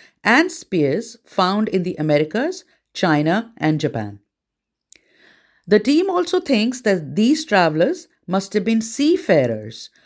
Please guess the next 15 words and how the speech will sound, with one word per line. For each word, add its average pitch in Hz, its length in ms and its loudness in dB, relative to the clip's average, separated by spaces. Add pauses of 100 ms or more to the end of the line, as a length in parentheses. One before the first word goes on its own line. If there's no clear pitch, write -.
(160)
who 247 200 0
tra-, 226 220 -2
uh, 156 60 2
traversed 202 680 0
the 277 60 -2
Pacific 254 640 -4
coast 196 480 0 (220)
by 151 160 4
boats, 226 600 2 (500)
because 262 340 0
at 208 220 -4
this 359 280 0
time, 196 460 -2
the 175 120 -2
passageway 220 840 0